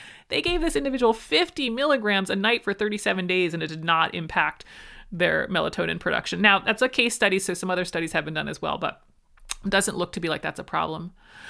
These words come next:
But that being said, I don't really think there's much evidence to suggest that it's really gonna improve your sleep quality. The one other thing,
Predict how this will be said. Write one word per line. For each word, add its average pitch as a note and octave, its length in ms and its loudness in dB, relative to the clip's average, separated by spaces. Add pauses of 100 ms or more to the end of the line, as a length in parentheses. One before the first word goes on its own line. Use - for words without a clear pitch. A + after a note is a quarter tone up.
(1000)
But C4+ 240 8
that C4+ 160 6
being B3 160 0
said, A#3 200 6
I F#3+ 60 6
don't G3+ 140 0
really G3 160 -2
think G3+ 100 -8
there's F3 160 -4
much F3+ 180 -4
evidence E3+ 360 0
to E3 60 -8
suggest E3 360 -2
that D#3+ 100 -4
it's D3 140 -8
really E3 120 -2
gonna D3+ 120 -4
improve D#3 300 -6
your D3+ 80 -6
sleep F3+ 180 -2
quality. - 460 -2
The G#3+ 100 6
one C4+ 220 6
other A#3 180 8
thing, A3 500 0